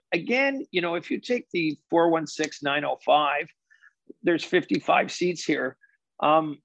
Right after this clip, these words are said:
the Conservatives really aren't running any particularly great candidates. You know, like, where's the mayor or the head of the Chamber of Commerce or the president of the hospital or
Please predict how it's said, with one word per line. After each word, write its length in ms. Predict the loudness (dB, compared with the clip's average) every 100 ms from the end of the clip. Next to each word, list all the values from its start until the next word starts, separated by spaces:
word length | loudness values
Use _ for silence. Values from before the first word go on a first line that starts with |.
| -12
the 80 |
Conservatives 540 | -8 -6 -2 0 0 2
really 240 | 2 4
aren't 220 | 4 2
running 360 | 0 2 0 0
any 220 | -2 -2
particularly 720 | -2 -4 -2 -4 -4 -4 -4 -6
great 340 | -4 -4 -4 -4
candidates. 720 | -4 -2 -4 -10 -14 -20 -20 _
You 100 | -6
know, 140 | 0 4
like, 340 | 6 4 0 _ _ _
where's 640 | 2 4 4 2 0 -4 -4
the 80 |
mayor 520 | -4 -2 -4 -2 0 0
or 140 | -2 -2
the 120 | -4
head 220 | -4 -4
of 80 | -4
the 100 | -6
Chamber 500 | -10 -10 -6 -4 -4
of 80 | -6 -4
Commerce 720 | 0 2 0 -2 -4 -8 -2
or 200 | 0 0
the 140 | -2 -8
president 580 | -2 -2 -2 -2 -2 -2
of 80 | -2
the 100 | 2
hospital 880 | 6 6 4 -2 -2 0 2 0 -2
or 220 | -4